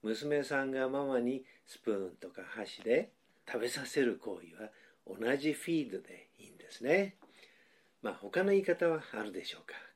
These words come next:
考えてみましょう。Do you want to let me eat from your spoon? あなたのスプーンから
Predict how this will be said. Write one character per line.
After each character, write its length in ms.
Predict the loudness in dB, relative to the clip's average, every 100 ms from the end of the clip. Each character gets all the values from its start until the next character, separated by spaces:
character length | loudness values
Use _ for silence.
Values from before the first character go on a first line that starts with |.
| -8
考 60 | -4
え 60 | -4
て 120 | -6
み 60 | -14 -14
ま 100 | -14
し 100 | -8
ょ 200 | -6 -8 -12 -20 -20 -20 -20 _ _ _ _
う。 60 | 0
Do 80 | 4
you 240 | 6 6 6
want 440 | 6 6 4 0 2
to 180 | 4
let 360 | 6 6 4 2
me 220 | 0 0
eat 300 | 2 2 2 -2 -18 -6 4
from 180 | 4
your 220 | 6 4 4
spoon? 640 | 0 2 4 4 0 -4 -8 -14 _ _ _ _ _ _ _ -14
あ 20 | -8
な 120 | -6
た 160 | -4
の 120 | -6 -8
ス 120 | -4
プ 100 | 0
ー 140 | 0
ン 40 | 0
か 140 | -2
ら 220 | -4 -4